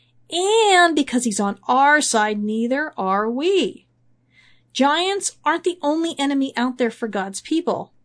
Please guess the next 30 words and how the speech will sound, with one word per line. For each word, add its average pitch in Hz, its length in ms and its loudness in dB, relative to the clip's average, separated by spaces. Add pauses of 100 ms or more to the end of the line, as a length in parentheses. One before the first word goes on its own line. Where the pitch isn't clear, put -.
(240)
They're 214 120 -2
just 240 480 6
the 285 80 -4
tallest. 339 720 4 (500)
But 262 160 -2
tall 440 400 2
doesn't 339 260 2
mean 262 160 4
invincible, 247 760 0 (340)
not 269 320 6
even 247 260 0
for 240 120 -8
someone 302 380 -6
as 381 100 -8
tiny 233 500 -8
as 240 220 -8
I 277 200 -12
am. 190 380 -8 (1900)
Now, 240 120 4
the 226 100 4
book 294 240 2
of 302 160 0
Daniel 277 400 0
talks 302 500 -2
about 285 360 2
crazy-looking 247 1200 -2
monsters 233 680 0
that - 200 -6
represent 247 580 0
what 220 220 -2